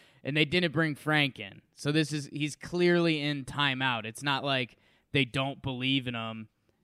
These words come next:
and it's like, "Oh, it's a blowout. Get in there, kid. Knock yourself out." No, he's, he's just in timeout.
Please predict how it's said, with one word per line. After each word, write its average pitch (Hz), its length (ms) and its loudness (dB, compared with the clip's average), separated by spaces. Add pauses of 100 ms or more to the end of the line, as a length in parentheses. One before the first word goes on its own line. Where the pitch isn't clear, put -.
(160)
and 117 120 -6
it's 120 160 -4
like, 127 200 0
"Oh, 214 160 10
it's 175 120 2
a 170 60 0
blowout. 170 460 8
Get 180 120 6
in 190 160 4
there, 139 200 0
kid. 151 280 2
Knock 147 240 2
yourself 135 380 0
out." 120 300 0
No, 123 340 0
he's, 147 300 2
he's 170 260 2
just 160 240 2
in 139 160 -2
timeout. 104 460 -10